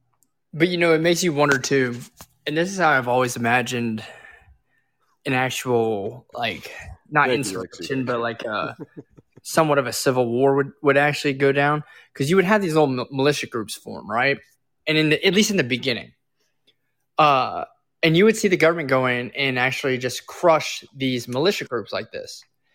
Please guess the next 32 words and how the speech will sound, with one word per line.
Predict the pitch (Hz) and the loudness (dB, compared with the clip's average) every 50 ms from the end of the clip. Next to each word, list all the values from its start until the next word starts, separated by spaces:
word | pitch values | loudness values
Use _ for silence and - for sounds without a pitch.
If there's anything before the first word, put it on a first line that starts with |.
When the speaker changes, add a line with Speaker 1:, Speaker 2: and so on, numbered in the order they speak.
| _ _ _ _ _ _ | _ _ _ _ _ _
Speaker 1:
And, | - 143 143 139 127 | 0 0 0 2 4
uh, | 139 123 120 117 110 101 - | 4 4 4 4 2 0 -2
another | 143 139 139 151 175 202 196 170 | -2 2 2 2 4 4 2 4
good | 151 143 131 | 4 2 2
example | 131 123 117 123 131 147 156 160 139 123 120 120 | 2 0 -2 -4 -4 -4 -4 -2 -2 -2 -2 -2
was | 123 123 120 120 120 120 117 117 139 | 0 0 2 2 2 0 -2 -6 -8
in, | 123 120 117 113 - | -8 -8 -8 -10 -12
I | - 120 | -14 -6
think | 127 139 139 | -4 -4 -2
it | |
was | 131 120 | -2 -6
in | 113 110 | -6 -8
two | - 135 | -4 0
thousand | 135 127 123 117 | 0 0 0 -2
sixteen | 107 - 135 127 - 143 131 | -6 -6 -8 -6 -6 -6 -4
out | 120 117 110 | -4 -6 -6
in | 110 | -8
Oregon, | - 127 123 131 135 143 147 151 160 160 - _ _ _ _ _ _ _ _ - | -8 -6 -4 -4 -4 -4 -4 -6 -6 -10 -14 _ _ _ _ _ _ _ _ 2
uh, | 156 143 127 120 117 - - | 2 4 4 2 2 0 0
Amon | 139 139 135 139 147 160 165 165 165 165 160 120 113 135 | -2 0 2 2 4 4 4 4 2 -2 -6 -8 -2 2
Bundy | 143 139 139 131 117 117 87 - - _ _ _ _ _ _ _ _ _ _ _ _ _ _ _ | 2 2 2 0 -4 -10 -12 -14 -20 _ _ _ _ _ _ _ _ _ _ _ _ _ _ _
was | - 139 131 120 | -6 -4 -4 -2
the | 120 120 117 117 | -2 -2 -2 -2
guy's | 104 - 120 113 110 104 - | -2 -2 -2 -2 -2 -4 -6
name. | 131 113 110 101 120 - _ _ _ _ _ _ _ _ _ _ _ _ _ _ - | -8 -8 -8 -10 -10 -14 _ _ _ _ _ _ _ _ _ _ _ _ _ _ 0
And | 143 139 139 139 | 0 2 2 2
they | 156 180 196 196 | 2 4 2 2
had | 202 202 190 170 151 143 | 0 0 2 2 0 0
held | 127 139 160 156 156 156 151 147 | 0 2 4 6 6 4 4 2
up, | 151 151 147 147 143 139 143 - | 2 2 2 2 0 -2 -4 -4
um, | 143 135 127 123 117 117 113 107 101 92 95 117 113 _ _ _ _ _ _ _ _ _ _ _ _ _ _ _ _ _ _ _ _ _ _ _ _ - - _ _ _ | -2 -2 -2 -2 -4 -4 -6 -8 -10 -12 -16 -18 -18 _ _ _ _ _ _ _ _ _ _ _ _ _ _ _ _ _ _ _ _ _ _ _ _ -20 -20 _ _ _
oh, | - 139 143 135 135 131 131 135 131 131 127 | -4 -2 0 2 2 2 2 2 0 -2 -4